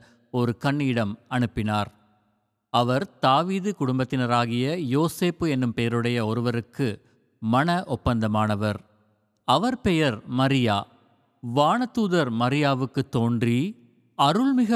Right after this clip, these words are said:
பெற்றவரே வாழ்க, ஆண்டவர் உம்மோடு இருக்கிறார்" என்றார். இவ்வார்த்தைகளை கேட்டு அவர் கலங்கி, இந்த வாழ்த்து எத்தகையதோ என்று எண்ணி கொண்டிருந்தார். வானதூதர் அவரை பார்த்து, "மரியா,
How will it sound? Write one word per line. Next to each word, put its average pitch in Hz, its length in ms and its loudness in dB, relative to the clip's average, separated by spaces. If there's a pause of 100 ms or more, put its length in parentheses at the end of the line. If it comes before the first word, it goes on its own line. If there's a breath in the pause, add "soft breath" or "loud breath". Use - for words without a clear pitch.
(100)
பெற்றவரே 131 720 0
வாழ்க, 120 760 -2 (340)
ஆண்டவர் 190 640 2
உம்மோடு 135 320 2
இருக்கிறார்" 117 640 0
என்றார். 110 580 0 (340)
இவ்வார்த்தைகளை 117 720 0
கேட்டு 117 540 -2
அவர் 110 280 -2
கலங்கி, 120 720 0 (440 soft breath)
இந்த 170 280 2
வாழ்த்து 143 760 2
எத்தகையதோ 165 800 0
என்று 131 420 0
எண்ணி 131 340 0
கொண்டிருந்தார். 107 760 -2 (520)
வானதூதர் 123 600 0
அவரை 117 300 0
பார்த்து, 123 760 -2 (260)
"மரியா, 139 640 2